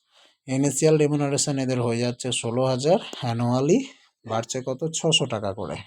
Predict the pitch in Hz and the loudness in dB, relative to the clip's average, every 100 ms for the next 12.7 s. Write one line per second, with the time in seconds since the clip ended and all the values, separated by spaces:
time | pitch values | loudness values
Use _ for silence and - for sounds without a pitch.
0 | _ _ _ _ 110 95 117 117 120 123 | _ _ _ _ -8 -8 -4 -4 -2 -2
1 | 131 123 120 117 139 127 127 127 123 123 | -2 -4 -6 -4 -6 -4 -4 -2 -4 -2
2 | 123 120 - 127 120 120 120 120 120 127 | -2 -4 -8 -6 -4 -2 -2 -4 -4 -4
3 | 127 131 127 117 117 120 117 120 113 - | -4 -4 -6 -4 -4 -4 -2 -4 -6 -4
4 | 151 - _ - - - _ - 135 160 | -6 -6 _ -20 -20 -20 _ -4 2 4
5 | 175 160 143 135 135 127 127 123 120 113 | 4 4 2 2 0 0 -4 0 2 4
6 | 107 98 120 98 113 123 123 135 123 127 | 2 0 -2 -6 -4 -4 -4 -6 -6 -6
7 | 120 156 202 - _ _ _ _ _ _ | 0 2 2 -4 _ _ _ _ _ _
8 | _ _ _ 131 123 120 123 120 120 120 | _ _ _ 0 2 4 4 4 2 0
9 | - 123 139 131 120 123 120 151 - - | -2 0 0 0 -2 2 2 2 0 2
10 | 147 147 139 127 127 123 117 113 113 117 | 0 0 -4 -4 -2 -2 -2 -4 -6 -6
11 | 143 - 117 - - 110 104 101 - - | -8 -4 -4 -4 -8 -8 -10 -10 -12 -8
12 | 98 101 107 117 117 110 | -4 -4 -2 -2 -2 -2